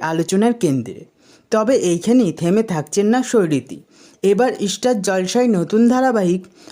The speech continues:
ও মোর দরদিয়ার মাধ্যমে একদম নতুন অবতারে ফিরতে চলেছেন তিনি। এই ধারাবাহিকে তাকে দেখা যাবে এক গুরুত্বপূর্ণ চরিত্রে, যেইখানে তিনি রনিতা দাসের সতীনের ভূমিকায় নজর কাড়বেন। ও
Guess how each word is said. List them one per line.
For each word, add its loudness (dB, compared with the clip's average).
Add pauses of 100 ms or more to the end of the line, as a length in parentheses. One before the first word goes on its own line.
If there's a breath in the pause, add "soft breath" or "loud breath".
ও 4
মোর 2
দরদিয়ার 0
মাধ্যমে 0 (380 soft breath)
একদম -2
নতুন 0 (120)
অবতারে 0
ফিরতে -2
চলেছেন 0
তিনি। -2 (540 loud breath)
এই 2
ধারাবাহিকে 0
তাকে -4
দেখা -2
যাবে 0 (340 soft breath)
এক -2 (100)
গুরুত্বপূর্ণ 2
চরিত্রে, -2 (560 soft breath)
যেইখানে 2
তিনি 4 (100)
রনিতা 0
দাসের 0
সতীনের 0 (300 soft breath)
ভূমিকায় 0 (160)
নজর 2
কাড়বেন। -6 (520 loud breath)
ও 4